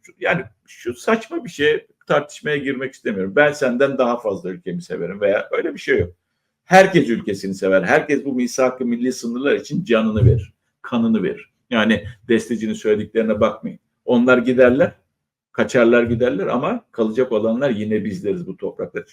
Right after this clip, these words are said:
Çünkü hiçbirimizin gidecek yeri yok bu topraklarda. Ne benim ne sizin. Irk mırk ayırmıyorum zaten. Din köken ayırmıyorum zaten. Yani insan olarak yurttaş, Türkiye Cumhuriyeti Devleti'nin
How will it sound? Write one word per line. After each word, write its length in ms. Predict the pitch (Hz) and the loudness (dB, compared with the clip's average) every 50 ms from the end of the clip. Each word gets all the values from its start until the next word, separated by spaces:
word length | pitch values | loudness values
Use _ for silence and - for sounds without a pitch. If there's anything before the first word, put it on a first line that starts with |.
| _ | _
Çünkü 260 | - 247 - 175 - - - _ _ | -12 -6 -4 -4 -4 -4 -8 _ _
hiçbirimizin 720 | - 208 220 - - 247 247 226 196 165 113 135 170 185 | -4 -4 -4 -2 0 2 4 4 4 2 2 0 -2 -2
gidecek 440 | - 135 127 123 113 147 147 147 - | -2 -2 -2 0 0 0 0 0 2
yeri 140 | 139 131 135 | 2 2 4
yok 220 | 139 131 131 - | 4 2 2 0
bu 100 | 120 110 | -6 -8
topraklarda. 580 | - 92 - - - 85 - - - 73 - _ _ _ _ _ _ _ _ _ _ _ - | -6 -6 -6 -8 -10 -14 -12 -10 -12 -12 -12 _ _ _ _ _ _ _ _ _ _ _ -4
Ne 200 | 101 98 87 98 | -2 -2 0 0
benim 300 | 95 90 95 87 92 95 | 0 0 0 0 0 0
ne 100 | 95 90 | -2 -4
sizin. 340 | - 98 95 - - - - _ _ - | -6 -8 -12 -12 -12 -16 -18 _ _ 6
Irk 240 | 190 196 190 - | 6 6 6 4
mırk 180 | 190 180 - - | -4 -4 0 2
ayırmıyorum 600 | - 127 139 165 175 190 165 120 95 82 82 78 | 2 4 4 4 4 2 2 0 -2 -2 -4 -4
zaten. 440 | - 87 85 85 - 87 87 90 101 | -4 -4 -4 -4 -6 -6 -6 -6 -6
Din 180 | 135 143 143 | -6 -8 -6
köken 280 | 143 139 135 - 143 135 | -4 -4 -2 0 0 0
ayırmıyorum 640 | 127 123 135 143 147 151 131 113 98 87 85 90 | 0 0 -2 -2 -2 -2 -2 -2 -2 -2 -4 -6
zaten. 360 | 87 78 76 73 - - - _ _ _ _ _ _ _ | -6 -6 -8 -10 -10 -16 -20 _ _ _ _ _ _ _
Yani 240 | - 120 120 113 110 117 | 0 2 2 2 0 -2
insan 420 | 151 143 135 131 - 170 175 175 | -2 -2 -2 0 4 4 6 8
olarak 400 | 170 160 139 120 101 92 82 - | 8 8 8 8 6 4 0 0
yurttaş, 380 | 120 131 131 - - 139 110 - | 0 0 2 2 2 2 2 0
Türkiye 420 | - - 165 170 165 160 139 123 | -2 -4 -4 -4 0 2 0 0
Cumhuriyeti 460 | 110 117 131 135 131 117 92 113 113 107 | 2 0 -4 -2 -2 -2 -2 -2 0 4
Devleti'nin 640 | 139 143 143 139 135 113 135 139 165 202 196 196 | 4 6 6 6 4 4 2 -2 -4 -4 -6 -8